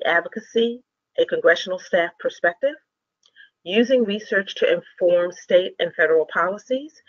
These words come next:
building relationships and awareness with legislators, leveraging required federal policy data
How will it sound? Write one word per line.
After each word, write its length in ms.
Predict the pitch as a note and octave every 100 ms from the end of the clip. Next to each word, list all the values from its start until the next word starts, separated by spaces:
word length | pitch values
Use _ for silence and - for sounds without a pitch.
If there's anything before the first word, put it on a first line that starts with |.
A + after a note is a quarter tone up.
| - - _
building 320 | F#3 F#3 F#3+
relationships 880 | F3 E3 E3+ - A#3 - B3+ - _ _ _
and 120 | F#3 F3
awareness 540 | D3+ E3+ F3 G3 -
with 140 | F3+
legislators, 840 | D#3 D#3 G3 - A3+ A3+ C#4+ - _ _ _ _ _ _ _ - - _ _ _ E3
leveraging 720 | F#3 C#4 C4 - F3 D#3 D#3+ - -
required 480 | E3 - F3+ F#3 G3+ -
federal 320 | F#3 F#3 G3
policy 500 | F#3 E3 G3 - F#3+
data 460 | E3 C#3 B2+ D3+